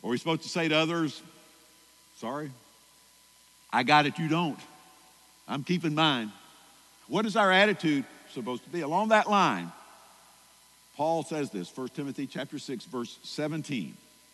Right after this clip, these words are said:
"Command those who are rich in this present world,"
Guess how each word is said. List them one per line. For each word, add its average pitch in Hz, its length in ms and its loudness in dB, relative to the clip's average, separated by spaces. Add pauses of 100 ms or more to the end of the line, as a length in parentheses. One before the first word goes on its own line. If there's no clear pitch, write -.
(420)
"Command 185 640 0
those 117 440 -2
who 131 180 -6
are 110 80 -2
rich 147 480 -6
in 131 200 -6
this 135 180 -6
present 135 420 -12
world," 113 300 -10